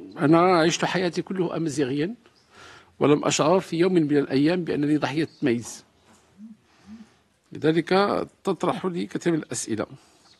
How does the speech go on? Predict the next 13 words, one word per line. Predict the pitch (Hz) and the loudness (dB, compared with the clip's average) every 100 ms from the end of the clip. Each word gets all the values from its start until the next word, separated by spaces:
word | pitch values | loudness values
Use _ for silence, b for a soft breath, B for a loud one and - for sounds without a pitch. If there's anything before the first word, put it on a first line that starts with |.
| _ _ _ - b b b b b b b _ _ - - - _ _ | _ _ _ -20 b b b b b b b _ _ -20 -20 -20 _ _
وفي | 131 123 202 | -16 -6 0
قضايا | 190 165 190 180 | 2 2 2 2
الميز | 156 139 185 190 131 117 107 | 2 2 4 6 4 -2 -8
فيما | - 123 | -8 -6
يخص | - 156 - | -6 -6 -2
المرأة، | 139 151 156 - 226 - _ _ | 2 2 2 0 -2 -4 _ _
أنا | 139 151 156 | -10 -6 -6
كلفت | - 165 180 - 170 165 165 _ b b b b b b | -4 -2 -2 -4 -6 -6 -8 _ b b b b b b
في | _ 123 131 123 | _ -6 -2 2
هيئة | 151 - - | 2 2 0
القيادة | 170 - 156 170 120 123 120 _ _ _ _ _ _ _ b b b | -6 -4 0 0 -2 -10 -14 _ _ _ _ _ _ _ b b b
لإعادة | 123 135 165 165 175 | 4 4 2 0 6
النظر | 156 156 143 156 | 8 8 6 2